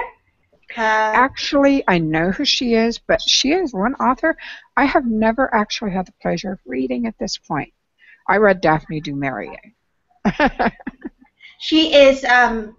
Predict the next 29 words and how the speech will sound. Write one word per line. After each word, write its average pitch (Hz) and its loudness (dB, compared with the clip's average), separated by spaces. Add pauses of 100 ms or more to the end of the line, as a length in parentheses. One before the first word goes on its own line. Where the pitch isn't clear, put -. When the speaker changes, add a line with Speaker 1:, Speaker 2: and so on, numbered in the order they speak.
Speaker 1:
she - -4
is - -6 (500)
one 277 0
of 262 -4 (160)
the 277 4
best 254 0
Regency, 240 -6
well, 233 -4
she 233 -8
passed 220 -6
away. 202 -6
Um, 208 -4
she, 254 0
her 277 2
books 285 4
are 240 2
some 262 2
of 254 2
the 226 -4
best 220 -6 (280)
Regency 262 2
era 233 2 (460)
romances 226 0
and 202 -6
mysteries, 214 -6 (680)
uh, 202 0
around 208 0
because 240 -4
they're, - -6